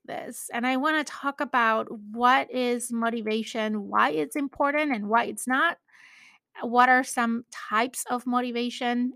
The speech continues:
and I'm gonna share some tricks on how to make sure that we can stay motivated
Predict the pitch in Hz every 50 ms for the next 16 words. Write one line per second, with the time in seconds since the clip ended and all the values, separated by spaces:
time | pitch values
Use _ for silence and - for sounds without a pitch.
0 | _ _ - 226 220 214 214 208 208 214 214 214 214 214 - - 208 214 208 226
1 | 220 233 226 - 240 233 226 - 254 254 - - 392 349 262 - - - - 220
2 | 220 220 226 226 - - - 247 233 233 233 240 233 - - 277 262 262 269 269
3 | - _ _ _ - - - _ _ _ _ - 262 294 311 285 - - 285 254
4 | 254 269 320 349 349 _ _ _ 262 214 233 220 214 220 - 370 226 247 233 226
5 | - 226 220 - - 220 214 226 214 208 220 247 285 269 220 208 - 240 226 233
6 | 226 226 226